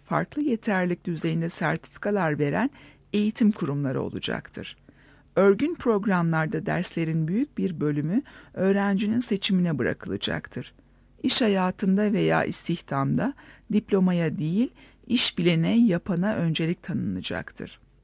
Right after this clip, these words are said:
Ulusal üniversiteler, ulusal dilde öğretim veren kurumlar olmaktan çıkıp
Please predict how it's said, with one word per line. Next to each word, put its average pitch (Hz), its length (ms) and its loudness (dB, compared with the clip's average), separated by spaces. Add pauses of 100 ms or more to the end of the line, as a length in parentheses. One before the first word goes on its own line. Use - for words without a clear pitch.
(340)
Ulusal 277 540 4
üniversiteler, 190 840 4
ulusal 233 600 0
dilde 185 320 2
öğretim 185 540 2
veren 165 300 2
kurumlar 175 440 0
olmaktan 156 680 0
çıkıp - 360 -4